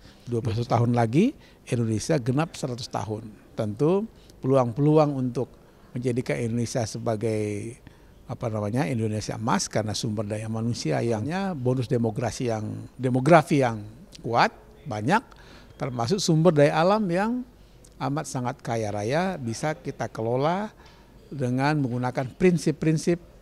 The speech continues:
sumber daya manusia yang i-, memiliki integritas, memiliki kapasitas, ya, memiliki akseptabilitas, sehingga apa?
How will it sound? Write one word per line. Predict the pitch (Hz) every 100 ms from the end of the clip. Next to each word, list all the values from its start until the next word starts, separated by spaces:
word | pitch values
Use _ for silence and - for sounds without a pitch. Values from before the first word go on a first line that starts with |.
| -
sumber | - 131 120
daya | 120 117
manusia | 117 113 -
yang | 139 123 117 113
i-, | 165 170 -
memiliki | 123 165 233 214
integritas, | 175 170 143 147 147 135 135 - - 320 - - 143
memiliki | 120 131 160 170
kapasitas, | 160 147 - 127 139 135 127 123 120 123 -
ya, | 117 127 170 190 - - - 143
memiliki | 123 127 139 - -
akseptabilitas, | - - 143 - 131 131 190 - 139 131 131 135 - 139
sehingga | 127 113 135 185
apa? | 151 131